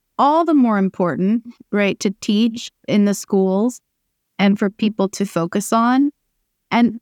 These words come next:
but the people who are able to do that and use the technologies are gonna be the ones who succeed. It's not whether these things are gonna take over our jobs, right? There's a lot of very apocalyptic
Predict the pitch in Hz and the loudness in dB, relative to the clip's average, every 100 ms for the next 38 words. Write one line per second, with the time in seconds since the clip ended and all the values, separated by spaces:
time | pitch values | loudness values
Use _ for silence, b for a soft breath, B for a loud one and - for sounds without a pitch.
0 | - 240 247 233 262 330 339 311 247 220 | -4 -2 0 -2 0 0 0 -2 0 0
1 | 208 - 233 233 226 - 190 208 254 233 | -2 0 0 0 -2 -4 -2 0 2 0
2 | 196 208 220 - 226 226 254 285 294 233 | -2 -4 -6 -6 -2 0 0 2 2 2
3 | 233 226 220 - 185 - 165 160 165 - | 0 0 -4 -2 -4 -2 -2 -2 -4 -6
4 | 175 185 - _ _ _ _ 208 220 214 | -6 -8 -12 _ _ _ _ -2 2 2
5 | 202 202 190 180 175 - 175 - - - | 2 0 0 0 -2 -2 -6 -6 -10 -8
6 | - 80 - - _ _ _ _ _ _ | -8 -6 -8 -12 _ _ _ _ _ _
7 | _ 240 - 269 339 403 - 277 269 262 | _ -6 0 2 4 0 0 0 0 0
8 | 254 254 240 _ _ _ _ _ _ _ | 0 -2 -6 _ _ _ _ _ _ _
9 | _ _ 214 240 233 - 233 226 214 196 | _ _ -2 0 0 2 2 2 0 0
10 | 202 - 190 - 170 170 170 165 156 185 | -2 -2 -2 0 0 0 0 -2 -2 -2
11 | 156 160 170 180 - - 185 170 196 196 | -2 -2 -2 -6 -12 -4 -2 0 -2 0
12 | 196 202 208 208 196 190 - - 190 - | 0 0 -2 -2 -2 -2 -4 -6 -8 -4
13 | 175 165 160 175 | -2 -2 -2 -4